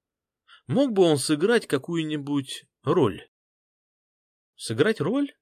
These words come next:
переспросила Ольга Андреевна. Мой вопрос показался ей очень странным, и всё же она задумалась. "На каждую новогоднюю ёлку он надевает костюм Деда Мороза и очень неплохо играет.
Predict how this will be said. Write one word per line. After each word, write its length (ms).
переспросила 600
Ольга 320
Андреевна. 540
Мой 180
вопрос 340
показался 520
ей 380
очень 380
странным, 760
и 140
всё 280
же 140
она 240
задумалась. 760
"На 140
каждую 420
новогоднюю 580
ёлку 380
он 160
надевает 460
костюм 440
Деда 280
Мороза 500
и 400
очень 380
неплохо 480
играет. 420